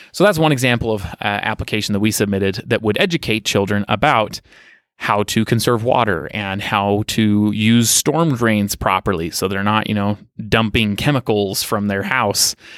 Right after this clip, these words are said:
down to the storm drain in the street because stormwater goes untreated and goes straight to Utah Lake. And so those pollutants would affect Utah Lake. Uh, so a lot of great information there. And there's other, I'm great, I'm sure other great applicants as well.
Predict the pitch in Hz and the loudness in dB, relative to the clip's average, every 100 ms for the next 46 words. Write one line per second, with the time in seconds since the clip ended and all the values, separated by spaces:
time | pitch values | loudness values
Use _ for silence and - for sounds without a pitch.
0 | - - 110 110 110 101 - 120 123 110 | -10 -2 2 4 2 2 2 2 4 2
1 | 101 98 98 95 - 135 127 - 113 104 | 2 2 2 2 2 2 2 0 -2 0
2 | 98 104 - - - 104 113 123 117 120 | 0 0 -4 -4 -2 0 2 2 2 2
3 | 120 113 113 - 175 92 101 104 104 104 | 2 0 0 0 0 0 0 2 2 2
4 | - 95 - 92 92 92 90 92 - 101 | 0 -2 -2 -4 -2 -2 0 -2 -2 -4
5 | - 104 - 98 104 - 98 92 92 - | -2 -4 -2 0 0 0 -2 -4 -6 -2
6 | 98 - 85 - 78 80 85 - _ _ | -4 -4 -8 -6 -6 -6 -8 -12 _ _
7 | _ - - 101 107 123 185 185 151 127 | _ -20 -10 -4 -2 2 2 2 2 2
8 | 110 117 107 - 92 65 - - 107 107 | 2 0 -2 -2 -6 -8 -8 -2 0 2
9 | - 131 123 110 - - 104 113 110 - | 2 2 4 2 -2 -6 -2 -2 -2 -4
10 | 107 104 139 123 110 107 104 - 98 104 | -6 -2 0 2 2 0 -2 -4 -8 -10
11 | - - 98 95 50 | -14 -12 -10 -8 -8